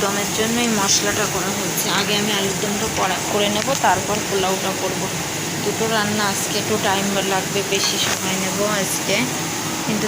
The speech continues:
তোমরা একটু দেখো, আমার, আমি নতুন, আমাকে একটু, আমার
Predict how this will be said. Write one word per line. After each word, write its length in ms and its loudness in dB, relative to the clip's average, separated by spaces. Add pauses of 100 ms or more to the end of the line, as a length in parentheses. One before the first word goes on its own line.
তোমরা 260 0
একটু 220 0 (100)
দেখো, 280 0
আমার, 260 0 (600)
আমি 160 0
নতুন, 460 0 (260)
আমাকে 280 0
একটু, 400 0 (560)
আমার 120 2